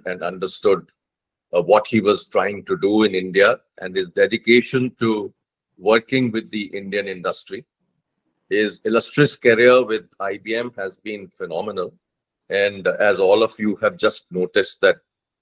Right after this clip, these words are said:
he has a great capability in, uh, in technology and especially in quantum computing. Well, this year,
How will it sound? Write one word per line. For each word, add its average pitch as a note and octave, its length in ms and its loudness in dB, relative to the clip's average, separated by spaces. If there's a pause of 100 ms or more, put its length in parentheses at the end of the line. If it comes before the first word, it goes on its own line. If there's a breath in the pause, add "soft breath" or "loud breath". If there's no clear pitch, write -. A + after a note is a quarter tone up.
(280)
he F#2 160 -4
has G2 320 2
a F2 340 2 (240)
great A2+ 380 2
capability F#2+ 880 -2 (380)
in, F#2+ 280 -4
uh, F2 300 0
in F2 180 -10
technology F2 800 -2
and F2 160 -4
especially F#2 540 -4
in F2 120 -8
quantum D#2+ 400 -4
computing. D#2 600 -6 (720)
Well, A2+ 340 4 (1120)
this D3+ 220 2
year, D#3 260 8